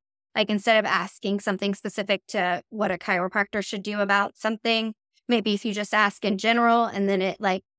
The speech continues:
gets on that topic, and then you can narrow it down and re-ask about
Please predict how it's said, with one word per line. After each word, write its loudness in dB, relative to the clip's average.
gets 0
on 4
that 0
topic, 0
and 0
then 2
you 0
can 0
narrow 4
it -6
down 0
and -6
re-ask -2
about -2